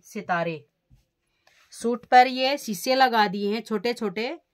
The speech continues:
अगले फ्रंट पे शीशे हैं। और जोड़ी पे देखो यो है जी बटरफ्लाई तितली का डिजाइन।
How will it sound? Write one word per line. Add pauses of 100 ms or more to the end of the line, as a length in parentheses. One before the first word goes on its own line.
(340)
अगले
फ्रंट
पे
शीशे
हैं।
और
जोड़ी
पे
देखो
यो
है
जी
बटरफ्लाई (480)
तितली
का
डिजाइन।